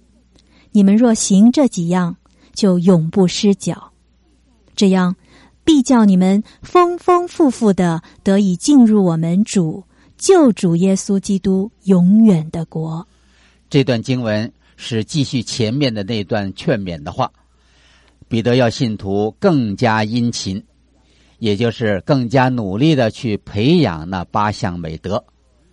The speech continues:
Speaker 2: 什么叫做使你们所蒙的恩召跟拣选坚定不移呢？这意思就是说，用这些个美德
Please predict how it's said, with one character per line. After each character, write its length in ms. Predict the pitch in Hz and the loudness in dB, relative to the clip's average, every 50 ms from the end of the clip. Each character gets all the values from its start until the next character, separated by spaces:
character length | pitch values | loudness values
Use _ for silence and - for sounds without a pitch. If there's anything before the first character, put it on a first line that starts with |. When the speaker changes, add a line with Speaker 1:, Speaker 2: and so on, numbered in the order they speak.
| _ _ _ _ _ _ _ _ _ _ | _ _ _ _ _ _ _ _ _ _
Speaker 2:
什 180 | - - 160 190 | -4 -2 0 0
么 120 | 247 240 | 0 0
叫 200 | 202 220 185 151 | 0 0 0 0
做 320 | 123 139 131 131 123 117 | 0 -2 0 0 0 0
使 320 | 113 - - - - 180 196 | -2 -4 -8 -8 -6 -4 -4
你 160 | 190 143 113 | -4 -4 -4
们 220 | 101 104 113 123 | -4 -4 -6 -6
所 280 | - - - 107 95 92 | -6 -6 -6 -6 -6 -6
蒙 520 | 98 98 98 98 98 110 135 165 196 196 | -6 -8 -8 -6 -6 -6 -6 -6 -6 -4
的 340 | 143 147 110 92 85 82 - _ _ _ _ _ _ - _ - | -4 -4 -4 -4 -4 -8 -12 _ _ _ _ _ _ -20 _ -6
恩 340 | - 190 202 208 202 202 - | -4 -2 -2 -2 -2 -2 0
召 340 | - 202 156 104 78 - _ _ _ _ _ | 0 2 2 0 -2 -6 _ _ _ _ _
跟 220 | - 135 127 127 | -4 -4 -4 -4
拣 320 | - - 131 117 135 208 214 | -4 -2 0 0 2 0 0
选 380 | - - 98 82 82 87 92 - _ _ _ _ _ | -2 -4 -8 -8 -8 -10 -12 -14 _ _ _ _ _
坚 200 | - 160 160 170 | -2 0 0 0
定 200 | 151 175 151 123 | 0 -2 -2 -2
不 140 | 110 143 165 | -2 -2 -2
移 220 | 143 120 123 147 | -2 0 0 0
呢？ 160 | 185 202 185 - _ _ _ _ _ _ _ _ _ _ _ _ _ _ _ _ _ _ _ _ | 0 -2 -4 -6 _ _ _ _ _ _ _ _ _ _ _ _ _ _ _ _ _ _ _ _
这 120 | - 101 107 | -6 -4 -2
意 140 | 120 120 | -2 -4
思 180 | 107 - 110 95 | -4 -4 -6 -6
就 120 | 85 107 | -6 -6
是 120 | 92 85 85 | -6 -6 -6
说， 360 | - 117 110 110 110 110 - _ _ _ _ _ _ - | -4 0 0 2 0 0 -2 _ _ _ _ _ _ -2
用 280 | 160 165 156 147 147 | 0 2 2 2 2
这 140 | 143 220 214 | 2 2 0
些 160 | - - 233 | 2 2 0
个 100 | 214 196 | 0 0
美 240 | 165 143 120 104 101 | 0 0 0 -2 -2
德 320 | - 113 113 120 139 - | -2 0 0 2 0 0